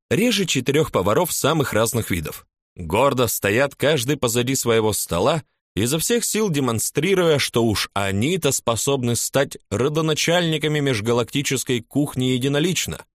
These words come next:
А кто сомневается, того пустят на котлеты.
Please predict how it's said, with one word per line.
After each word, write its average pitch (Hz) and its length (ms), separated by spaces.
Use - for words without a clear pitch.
А 85 140
кто 104 180
сомневается, 110 800
того 175 320
пустят 214 600
на 156 120
котлеты. - 640